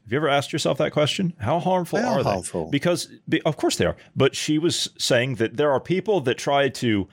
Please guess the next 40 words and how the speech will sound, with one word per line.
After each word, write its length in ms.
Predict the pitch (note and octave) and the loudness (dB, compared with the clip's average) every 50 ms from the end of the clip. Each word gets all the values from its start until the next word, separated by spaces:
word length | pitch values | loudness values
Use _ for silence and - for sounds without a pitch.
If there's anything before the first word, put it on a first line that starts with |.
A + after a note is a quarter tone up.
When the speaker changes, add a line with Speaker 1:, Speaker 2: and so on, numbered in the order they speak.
| - | -4
Speaker 1:
uh, 140 | - A2+ A2+ | 0 0 0
discredit 760 | - A2 F#2 C3 C#3+ - - - - C#3 C#3+ C#3+ D#3 - A#2+ | 0 2 0 0 0 0 -2 -2 0 0 2 2 0 -2 0
this 240 | C3 C3+ C#3 - - | 2 2 2 0 -2
and 100 | A2 F2+ | 0 0
make 180 | A2 C#3+ - | 0 0 0
fun 260 | - - C#3 C#3+ D3+ | -2 -2 0 0 0
of 100 | D3+ B2+ | 0 -2
this 340 | G#2 C3+ C3+ C3+ C#3 - - | 0 2 2 2 2 0 -2
and, 200 | B2 A2+ G#2 G#2 | -2 -2 0 0
and 120 | G#2 A#2+ A2+ | 0 0 2
do 120 | B2+ C#3 | 2 2
all 80 | C3+ B2 | 2 2
this 100 | A#2 - | 0 -2
stuff, 240 | - C#3 A2 - | 0 0 0 2
and 200 | C3 A2+ G2+ F#2+ - - - | 2 0 0 -2 -4 -4 -2
that's 220 | - D3+ D#3+ - | 0 0 0 -2
really 260 | B2 C3+ F3+ F#3 F3+ | -2 0 2 2 2
just 240 | D3+ G#2+ C3 - - | 2 0 -2 0 0
interfering 420 | C#3+ C3+ C3 A#2+ - C3+ B2+ A#2 G#2 | 0 0 0 0 0 0 0 0 0
with 140 | G2+ - | -2 -2
capitalism. 600 | - - G2+ F#2+ - - F#2+ F#2+ F#2+ - - - - _ _ _ | 0 2 2 2 0 0 -2 0 0 -2 -2 -6 -10 _ _ _
Is 220 | - A2 F#2+ - | 0 0 2 2
it? 240 | G3+ D#4 - - - _ - | 2 0 -2 -4 -18 _ -4
Well, 340 | - - C3 C4+ D4+ - _ _ _ _ - | 0 2 2 2 2 -2 _ _ _ _ -4
Speaker 2:
It's 140 | C#3+ C#3 - | -2 2 2
Speaker 1:
Let's 200 | C#3+ G#3+ A3 G3+ | 2 2 2 0
take 240 | A3 G#3+ G3+ F#3 - | 0 0 0 2 2
Speaker 2:
interfering 240 | B3+ B3 A#3+ A#3 | 2 2 2 2
with 120 | A3 G3+ - | 0 0 0
capitalism 640 | - A3 A#3 G#3 F3+ E3 D#3 C3+ C3 B2 C3 C3 - - | 0 0 0 2 2 0 2 2 2 0 0 0 -4 -4
Speaker 1:
That's 240 | C#3 D3 D#3 D3 D#3 | -2 0 0 2 2
what 80 | F3 | 0
Speaker 2:
because 40 | F3+ | 0
Speaker 1:
she 60 | D3 C#3+ | 2 2
Speaker 2:
she's 120 | A#3+ B3 | 2 2
Speaker 1:
said. 80 | A#3+ F3+ | 2 2
Speaker 2:
just 180 | G#3+ G3 - | 0 -2 -2
talking 300 | - F#3 E3+ - E3+ D#3+ | 0 -2 0 0 0 -2
about 300 | D#3 C#3 D#3 D3+ D3+ D3 | 0 0 0 0 0 0
investors. 1120 | D3+ D3 C#3 A#2+ - - - - E3 - - - - - A2 F2 D2+ - - - - - | 0 -2 -2 -2 -4 0 2 2 2 2 0 -2 -2 0 0 0 2 2 0 0 0 -2